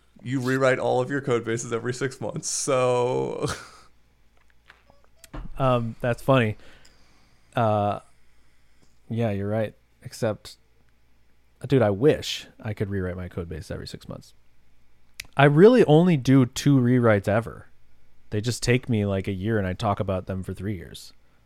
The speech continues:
Speaker 2: That's why you think I rewrite
Speaker 1: Well,
Speaker 2: everything,
Speaker 1: you
Speaker 2: because I
Speaker 1: restart
Speaker 2: just
Speaker 1: the
Speaker 2: say I'm
Speaker 1: rewrites a
Speaker 2: gonna
Speaker 1: few
Speaker 2: rewrite.
Speaker 1: times.
Speaker 2: Yeah, I rewrite the rewrites. Yeah.
Speaker 1: Uh, yeah. So one
Speaker 2: Uh,
Speaker 1: of
Speaker 2: so
Speaker 1: them
Speaker 2: yeah,
Speaker 1: is gonna be
Speaker 2: okay.
Speaker 1: TypeScript.
Speaker 2: Yep.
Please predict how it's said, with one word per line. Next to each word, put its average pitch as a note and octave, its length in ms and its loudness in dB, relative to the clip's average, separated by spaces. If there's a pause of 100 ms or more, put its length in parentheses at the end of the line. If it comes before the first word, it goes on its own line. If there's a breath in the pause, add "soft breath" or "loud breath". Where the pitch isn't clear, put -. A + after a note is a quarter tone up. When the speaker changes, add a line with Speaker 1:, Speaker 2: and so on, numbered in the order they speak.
(800)
Speaker 2:
That's B2+ 160 2
why G3 80 6
you F3 120 0
think D#3+ 280 0
I - 40 6
rewrite D#3 300 4
Speaker 1:
Well, E3 120 6
Speaker 2:
everything, F3 180 2
Speaker 1:
you D#3 120 2
Speaker 2:
because D3+ 220 6
I A#2+ 60 8
Speaker 1:
restart C3 160 6
Speaker 2:
just C3+ 100 0
Speaker 1:
the B2+ 80 2
Speaker 2:
say C3+ 260 8
I'm B2 160 6
Speaker 1:
rewrites A#2+ 60 0
a A2 40 -2
Speaker 2:
gonna G#2+ 240 4
Speaker 1:
few G#2 100 0
Speaker 2:
rewrite. G#2+ 200 -4
Speaker 1:
times. B2 160 -6
Speaker 2:
Yeah, G2+ 260 0
I G#2+ 100 -4
rewrite B2 600 2
the G#2+ 60 -2
rewrites. - 680 -8 (1160 soft breath)
Yeah. - 160 -10 (340)
Speaker 1:
Uh, B2 220 -8 (200)
yeah. A#2+ 340 -4
So A#2+ 260 -2
one A#2 200 2
Speaker 2:
Uh, B2 80 6
Speaker 1:
of B2+ 60 2
Speaker 2:
so F3 60 2
Speaker 1:
them F#3 100 4
Speaker 2:
yeah, F#3 80 10
Speaker 1:
is - 40 12
gonna D#3 80 10
be B2+ 120 8
Speaker 2:
okay. A2 40 6
Speaker 1:
TypeScript. - 500 -6
Speaker 2:
Yep. C3+ 260 0